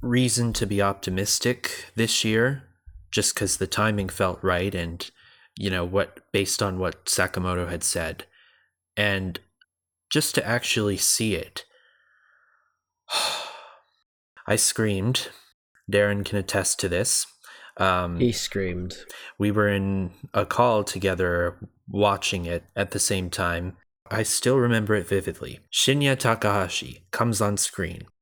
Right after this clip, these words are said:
Speaker 1: and he starts talking about Metroid Prime four.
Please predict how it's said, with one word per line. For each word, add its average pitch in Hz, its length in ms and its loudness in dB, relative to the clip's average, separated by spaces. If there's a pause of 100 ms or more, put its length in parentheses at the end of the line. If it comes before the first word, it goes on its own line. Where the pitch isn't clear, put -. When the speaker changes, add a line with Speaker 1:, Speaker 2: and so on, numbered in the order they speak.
(160)
Speaker 1:
and 107 80 -2
he 101 60 0
starts - 420 0
talking 104 400 0
about 95 280 0
Metroid 101 460 0
Prime 90 460 -2
four. - 540 0